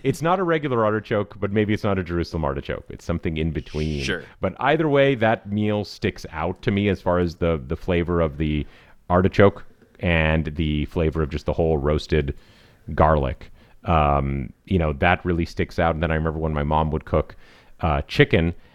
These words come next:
Speaker 1: and then just leave whole pieces of garlic in the pan with the chicken and, like, kind of the, you know, the juices of the chicken afterwards, you know, and then she'd just leave the whole pieces of garlic there. When she discovered that I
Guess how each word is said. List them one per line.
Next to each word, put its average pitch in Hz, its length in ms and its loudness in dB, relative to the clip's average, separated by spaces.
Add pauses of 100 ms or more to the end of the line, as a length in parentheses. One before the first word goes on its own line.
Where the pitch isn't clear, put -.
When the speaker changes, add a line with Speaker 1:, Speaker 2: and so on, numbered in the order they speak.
(160)
Speaker 1:
and 95 120 4
then 92 140 4
just 87 180 -4
leave 95 240 0
whole 90 280 0
pieces 87 440 -4
of 71 160 -6
garlic 87 500 2 (260)
in 80 360 2
the 82 100 -4
pan 78 600 0
with 85 140 -2
the - 60 -6
chicken 78 400 -2
and, 76 100 -2
like, 73 140 -2
kind 80 160 -2
of 73 60 -4
the, 73 220 -2 (280)
you 139 80 -4
know, 123 140 6
the 95 280 0
juices 95 540 -2
of 82 100 0
the 80 60 -4
chicken 87 380 -2
afterwards, 98 720 -2
you 104 80 0
know, 104 100 4
and 92 80 2
then 90 80 2
she'd 80 160 -8
just 71 100 -10
leave 80 140 -2
the - 60 -8
whole 85 160 -4
pieces - 260 -4
of 73 120 -6
garlic 80 360 -2
there. 85 240 4
When 80 160 0
she - 100 -10
discovered 78 400 -2
that 78 120 0
I 71 160 -2